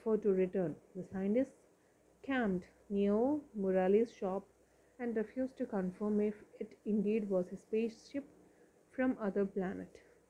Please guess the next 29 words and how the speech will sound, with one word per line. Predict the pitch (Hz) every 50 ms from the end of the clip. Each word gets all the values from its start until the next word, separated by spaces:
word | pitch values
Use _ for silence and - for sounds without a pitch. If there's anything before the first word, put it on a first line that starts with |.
| _ _ _ _ _ _ _ _ -
Murali, | 214 208 220 220 220 240 262 277 226
though, | 233 226 226 233 - - - - -
is | 226 208 -
a | 208
happy | - - 226 208 196 - - 233 226
man | 220 208 196 190 196
today. | 202 - 180 170 165 160 160 - -
He | 202
is | 214 220 220
doing | - - 202 185 190 196 208 214 202 175
good | 208 196 220 240 220 - 196 185
business | 196 190 190 - 190 190 214 233 - - - - _ _ _ _ _ _ _
with | - 214 220 202 202
the | 208 202 -
hungry | 208 214 214 214 220 240 233
newspaper | 220 208 190 185 - - 202 190 190 190 208
reporters | 202 185 185 175 - - 170 170 165 185 185 196 196 -
and | 240 196 214 208
television | 190 185 180 180 180 190 185 - 208 208 196 202 -
crew | 180 170 170 180 214 - - - - - _ _ _ _ _ _ _ _ -
buying | 202 180 190 190 190 196 202 214 240 269 269 - - -
food | 214 208 208 202 -
from | 208 190 185 180 196
his | 196 -
stall. | - - - 226 202 170 - - - _ _ _ _ _ -
A | 208
beaming | 190 208 233 240 262 262 285 294 320 339 - - - _ _ _ _ _ _ _ _ _ _ _ _ _ _ _ _ -
Murali | 214 208 208 208 208 208 220 247 247
says | - - 214 180 185 190 220 233